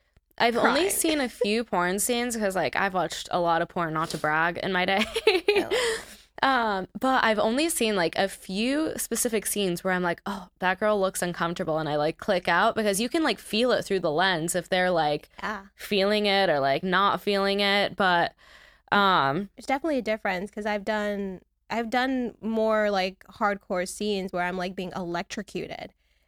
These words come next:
Speaker 2: And there's a s-, tear that's running down my face, but I'm excited. You can tell, like, "Oh, this is something new. She's
Speaker 1: Yeah.
Speaker 2: loving it."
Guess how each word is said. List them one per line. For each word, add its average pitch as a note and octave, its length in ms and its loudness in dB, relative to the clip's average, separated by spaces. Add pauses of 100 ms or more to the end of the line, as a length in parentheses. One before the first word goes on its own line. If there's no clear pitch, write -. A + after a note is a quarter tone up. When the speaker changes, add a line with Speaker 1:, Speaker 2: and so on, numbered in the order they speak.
(100)
Speaker 2:
And A3 140 0
there's G#3 180 0
a F3+ 60 0
s-, - 380 -8
tear C#4+ 460 -2
that's G3 220 -2
running G3 400 -4
down C4 200 0
my A#3 160 -2
face, A#3+ 440 -4
but A#3 160 -2
I'm G3+ 200 -2
excited. F#3 680 -4
You F#3+ 140 -2
can G#3 160 -4
tell, G#3 300 -2
like, F3+ 360 -4
"Oh, A#3 200 -2
this G#3 140 -10
is - 120 -14
something G3 340 -6
new. F#3+ 300 -2
She's G3+ 220 -4
Speaker 1:
Yeah. A3 120 2
Speaker 2:
loving B3 320 2
it." E3+ 220 -4